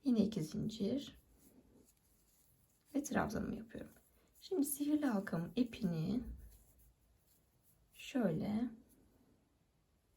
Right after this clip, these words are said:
çekiyorum sıkıca. Kapatıyorum arayı. Şu kısımdan da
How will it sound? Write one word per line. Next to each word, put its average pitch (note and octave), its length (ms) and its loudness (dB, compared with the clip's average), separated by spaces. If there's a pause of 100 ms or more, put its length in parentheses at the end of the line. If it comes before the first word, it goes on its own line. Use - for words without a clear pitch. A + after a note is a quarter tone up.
(680)
çekiyorum G#3 520 2
sıkıca. - 640 -6 (400)
Kapatıyorum F3+ 560 0
arayı. C3+ 420 0 (2500)
Şu - 280 -2
kısımdan G#3 640 2
da B3 200 0